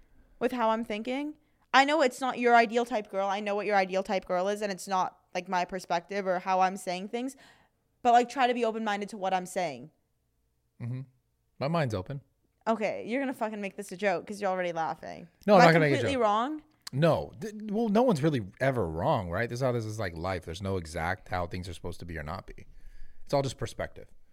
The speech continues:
Speaker 1: And
Speaker 2: I mean,
Speaker 1: what do you think about my perspective?
Speaker 2: as far as, like, communicating with someone, I think
Speaker 1: Yes.
Speaker 2: it's right. I think it could be right.
Speaker 1: Okay.
Speaker 2: For sure. I think obviously there's some circumstances, like,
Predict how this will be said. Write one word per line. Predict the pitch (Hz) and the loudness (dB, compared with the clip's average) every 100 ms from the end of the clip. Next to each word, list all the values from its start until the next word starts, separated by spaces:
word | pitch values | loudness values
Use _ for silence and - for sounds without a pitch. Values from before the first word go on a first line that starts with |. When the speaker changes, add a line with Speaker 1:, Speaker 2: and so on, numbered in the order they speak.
| _ _ - - | _ _ -20 -4
Speaker 1:
And | 220 190 | -2 0
Speaker 2:
I | |
mean, | 135 | 2
Speaker 1:
what | 226 | 2
do | 269 | 2
you | 269 | 0
think | - 254 | -2 -2
about | 220 214 | 0 2
my | 202 | 2
perspective? | 202 226 233 240 - 160 147 _ - - | -2 -6 -6 -6 -4 -8 -8 _ -20 -8
Speaker 2:
as | 127 | -6
far | - 123 113 | 0 0 2
as, | 104 | 0
like, | 107 98 | -4 -6
communicating | - 107 107 - 107 | -6 -8 -6 -4 -4
with | 107 | -4
someone, | - 104 104 | -6 -8 -6
I | 156 | -4
think | 160 | 0
Speaker 1:
Yes. | 233 185 | 0 0
Speaker 2:
it's | 110 | -2
right. | 113 175 120 | 0 2 2
I | |
think | 110 | -2
it | 127 | -6
could | |
be | 127 | -6
right. | 127 170 170 | -2 -4 -4
Speaker 1:
Okay. | 170 233 | -4 -4
Speaker 2:
For | 117 | -6
sure. | - 120 - - | -4 -6 -6 -8
I | 117 | -4
think | 151 131 | -4 -2
obviously | 123 135 - | -2 -2 -2
there's | 120 113 | -4 -2
some | 123 113 | -4 -2
circumstances, | 127 120 98 98 95 98 - | -4 -4 -6 -8 -8 -10 -6
like, | 85 | -8